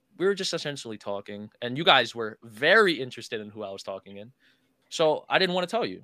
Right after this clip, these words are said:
So to, in order to shut you guys up, I just, you know, not specifically Dallas, but, I mean, there was other people asking me as well. I think he told the whole study hall group.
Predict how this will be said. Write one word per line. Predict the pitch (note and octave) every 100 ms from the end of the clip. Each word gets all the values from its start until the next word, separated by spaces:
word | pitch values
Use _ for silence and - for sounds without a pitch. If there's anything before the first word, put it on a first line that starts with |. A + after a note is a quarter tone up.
| -
So | - A#2 A2+ - -
to, | A#2
in | A#2+
order | A#2+
to | A2
shut | - G#2+
you | G#2
guys | G#2 G2
up, | G#2 _ _ _ _ _ _ _ _ _ _ _ _ _ _ _ _ _ _ -
I | G2+ G#2
just, | G#2+ - - - - _ _ _
you | A#2
know, | G#2+ A2 _ - _ -
not | E3 -
specifically | - D#3+ D#3+ D3+ C3
Dallas, | A2+ A2+ G#2 G#2 -
but, | G2+ G2 A2+
I |
mean, | G#2+ G#2+
there | A2
was | G#2
other | G#2+
people | G2 A2+ G#2 G2 G2 _ _ _ -
asking | G#2+ G2+ - G#2
me | F#2+
as | F#2+
well. | F#2+ F#2+ G2+
I | G#2
think | B2+
he | B2
told | A#2 B2 A#2 A2 A2 _ _ _ -
the |
whole | - A2
study | - G#2+ A2
hall | A2
group. | A2+ A#2 -